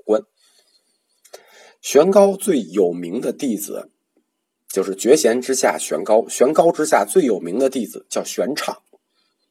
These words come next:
当时为什么说道宣那个时候他是律宗之祖？很显然，当时律宗很不完善。为什么呢？你一看，玄高的弟子玄畅，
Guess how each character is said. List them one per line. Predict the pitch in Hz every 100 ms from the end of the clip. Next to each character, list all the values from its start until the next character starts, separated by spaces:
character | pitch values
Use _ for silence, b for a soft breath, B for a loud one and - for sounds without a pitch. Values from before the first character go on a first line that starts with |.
| _ _ _ B B B B
当 | 180 202
时 | 202 - 92 110 -
为 | 165
什 | 117
么 | 113
说 | 117 120
道 | 120 107
宣 | 95 135 135
那 | 123
个 | 92
时 | -
候 | 80 87
他 | -
是 | 113 104
律 | 151 117
宗 | 120 117
之 | 117
祖？ | 110 - - B B
很 | - 127
显 | 165 71
然， | 65 76
当 | 127
时 | 131
律 | 147 135
宗 | 104 131
很 | 127 90
不 | 82
完 | 76 87
善。 | 101 117 _ -
为 | 135
什 | 110
么 | 101
呢？ | 107 b b
你 | 120
一 | 131
看， | - - _ _ _ _ _ _ _ _ _ _
玄 | - - 123
高 | 147 156
的 | 117
弟 | 107 110
子 | - 120
玄 | - - -
畅， | - -